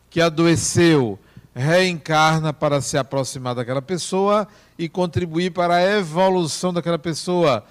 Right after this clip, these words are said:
Então, é uma reencarnação maternal para resgatar uma outra pessoa.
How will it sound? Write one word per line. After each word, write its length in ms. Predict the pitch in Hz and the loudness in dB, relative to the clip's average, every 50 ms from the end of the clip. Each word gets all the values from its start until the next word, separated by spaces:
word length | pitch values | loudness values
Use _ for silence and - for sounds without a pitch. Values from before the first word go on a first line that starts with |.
| _ _ _ _ - | _ _ _ _ -14
Então, 440 | - 139 123 - 160 160 160 147 123 - _ _ _ _ - | -14 -12 -8 -4 -4 -2 -2 -4 -6 -10 _ _ _ _ -10
é 200 | - 147 156 170 170 | -6 -2 0 0 0
uma 380 | 175 170 165 165 160 151 147 | 0 0 0 0 0 2 2
reencarnação 1700 | 143 135 131 143 147 151 151 151 151 147 139 123 - 143 131 131 131 131 127 127 - - - 147 147 151 160 165 180 190 196 202 190 175 _ _ _ _ _ _ | 0 0 0 0 2 2 2 2 0 -2 -4 -4 -2 -2 -2 -2 -2 -2 -4 -6 -6 -6 -4 -2 0 2 2 2 0 0 -2 -6 -8 -12 _ _ _ _ _ _
maternal 1120 | - 127 139 147 151 143 - - 147 135 123 120 135 147 160 160 156 147 135 117 104 98 _ _ _ _ _ | -14 -8 -4 -4 -4 -2 -2 -2 -2 -2 -2 -4 -4 -2 0 2 2 2 2 0 -2 -4 _ _ _ _ _
para 200 | - 135 135 135 | -8 -6 -4 -4
resgatar 1160 | 131 131 147 151 143 120 123 120 139 135 127 123 - _ - 139 135 143 156 180 180 175 - _ _ _ _ _ - | -2 -2 -2 -2 -4 -4 -6 -4 -2 -2 -2 -2 -4 _ -4 -2 0 0 0 -2 -4 -6 -10 _ _ _ _ _ -14
uma 240 | 135 127 135 131 131 | -10 -4 -2 0 0
outra 320 | 139 147 151 - 135 131 | 0 0 -2 -2 -6 -6
pessoa. 760 | - - 139 123 - - - 147 143 135 123 113 104 95 90 | -6 -6 -6 -6 -6 -6 -4 -2 0 0 0 0 -2 -4 -10